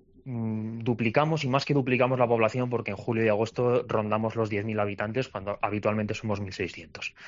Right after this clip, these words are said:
Pero es que, eh, esa, ese aumento de habitantes es por personas que tienen aquí su segunda residencia, no es por turistas que vienen,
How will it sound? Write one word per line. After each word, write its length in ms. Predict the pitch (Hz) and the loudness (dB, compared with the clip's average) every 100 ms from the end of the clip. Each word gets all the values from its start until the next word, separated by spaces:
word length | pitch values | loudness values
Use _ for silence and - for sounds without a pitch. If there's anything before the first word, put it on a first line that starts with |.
| - - _ _ - | -16 -18 _ _ 2
Pero 120 | 123 | 2
es 100 | 135 | 4
que, 320 | 170 170 - - | 4 4 0 0
eh, 220 | 120 - | 0 2
esa, 800 | 131 123 156 151 151 151 143 139 | 0 2 4 6 6 6 4 2
ese 160 | - 135 | 0 2
aumento 460 | 139 135 160 139 143 | 2 4 2 4 6
de 80 | 120 | 6
habitantes 580 | 123 135 135 156 147 - | 6 2 2 0 0 -2
es 160 | 135 | -4
por 340 | - - 120 104 _ _ - | -4 -2 -2 -2 _ _ -4
personas 460 | 117 135 135 - | 0 0 0 -2
que 100 | - | -2
tienen 300 | 110 123 131 | -2 0 -2
aquí 240 | 127 - 156 | -4 -6 -6
su 120 | 131 | -4
segunda 360 | 113 101 151 139 | 0 0 2 0
residencia, 540 | 104 113 196 - 87 | 0 -4 -6 -6 -6
no 260 | 120 151 151 | -2 2 2
es 120 | - | 0
por 260 | - 123 107 | 0 -2 0
turistas 420 | 113 180 120 113 | -4 0 0 2
que 120 | 113 | 2
vienen, 260 | 127 127 | 2 0